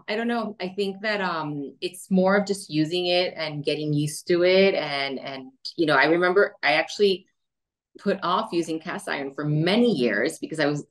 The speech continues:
intimidated. I was really intimidated by cast iron, which seems silly now,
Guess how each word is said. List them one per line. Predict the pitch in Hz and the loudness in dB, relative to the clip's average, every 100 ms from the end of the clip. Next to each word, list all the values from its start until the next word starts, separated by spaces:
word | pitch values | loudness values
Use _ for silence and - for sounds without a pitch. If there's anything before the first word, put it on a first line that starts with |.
| - | -6
intimidated. | 147 147 427 453 139 110 - | -4 0 2 4 4 2 2
I | |
was | 165 180 | 4 4
really | 202 240 247 226 | 4 4 4 2
intimidated | 202 208 170 165 160 160 147 | -2 -2 -2 0 -2 -4 -8
by | 139 123 - | -6 -6 -8
cast | 120 117 - | -10 -10 -10
iron, | - - - | -12 -14 -8
which | 165 | -8
seems | - - 240 254 190 - | -6 -4 0 0 -2 0
silly | 208 240 247 | 4 6 4
now, | 240 240 240 | 4 2 0